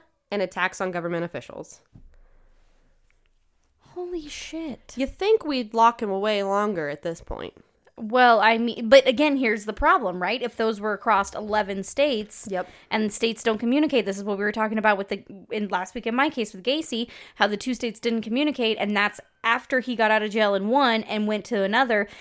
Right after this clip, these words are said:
Speaker 2: is when he committed all his crimes, and he should have gone, like, if they would have communicated, he would have gone back to
Speaker 1: Yeah.
Speaker 2: the first state for, um, violating his,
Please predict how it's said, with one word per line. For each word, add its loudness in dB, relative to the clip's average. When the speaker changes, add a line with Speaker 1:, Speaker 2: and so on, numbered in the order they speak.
Speaker 2:
is -4
when 2
he 0
committed 0
all 2
his -4
crimes, 0
and -2
he 2
should 2
have -2
gone, 0
like, 2
if -4
they 4
would 0
have -2
communicated, 0
he -2
would 2
have 2
gone 0
back -2
to -4
Speaker 1:
Yeah. 0
Speaker 2:
the 0
first -2
state 0
for, -4
um, -6
violating 2
his, -4